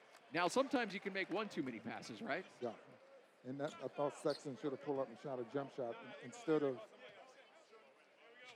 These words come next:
Speaker 2: end up shooting a low percentage shot.
Speaker 1: How about this? Jazz have, this will be free throws number nineteen and twenty. Jazz seventeen of eighteen from the free throw line. The Blazers, one of two. I'd say that's a bit of a discrepancy.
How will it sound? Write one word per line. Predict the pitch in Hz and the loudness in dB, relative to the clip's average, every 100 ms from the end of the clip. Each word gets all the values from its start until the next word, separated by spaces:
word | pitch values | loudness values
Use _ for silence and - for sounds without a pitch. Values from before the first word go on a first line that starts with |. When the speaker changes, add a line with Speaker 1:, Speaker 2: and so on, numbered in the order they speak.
| 214 - 160 | -18 -10 -4
Speaker 2:
end | 156 | 0
up | 131 | 0
shooting | - 156 139 | 4 4 4
a | 123 127 | 0 6
low | 165 | 6
percentage | - 143 - 127 120 - | 6 0 -2 -4 -4 -6
shot. | 123 120 - - | -8 -8 -14 -10
Speaker 1:
How | 117 | 0
about | 190 139 139 | 2 2 4
this? | 156 - | 2 2
Jazz | - 143 202 175 | 2 4 4 4
have, | 156 123 - - - - | 4 4 0 -16 -20 -2
this | 170 240 | 0 4
will | 214 | 4
be | 165 151 | 6 4
free | 139 175 208 | 4 0 -2
throws | 196 175 151 151 | 0 4 4 2
number | 151 139 | 0 0
nineteen | 131 160 240 - 196 202 202 156 | 0 0 0 -4 -8 -6 -6 -4
and | 156 | -4
twenty. | - - 190 123 101 160 - - - - - - - | -4 0 0 0 -4 -8 -10 -16 -16 -20 -20 -20 -2
Jazz | 131 160 196 196 | 4 6 4 2
seventeen | - 233 285 - 226 | 2 4 2 -4 -4
of | 208 - | -4 -2
eighteen | 175 226 - 185 160 | -4 -4 -6 -8 -4
from | 180 | -2
the | 147 | -2
free | 127 185 214 | -2 -2 0
throw | 160 | 2
line. | 139 135 | 2 2
The | 127 | 0
Blazers, | - 156 202 214 254 - - - | 0 0 0 0 0 -2 -14 -8
one | 110 254 | 2 4
of | 277 | 4
two. | - 277 349 - - - - - - - - - | 4 8 8 8 -2 -20 -20 -20 -18 -18 -18 -10
I'd | - - | -8 0
say | 233 | 2
that's | 190 185 | 4 2
a | |
bit | 170 | 2
of | 175 | 2
a | 214 | 2
discrepancy. | - - 254 311 220 101 | 0 0 0 0 -2 -8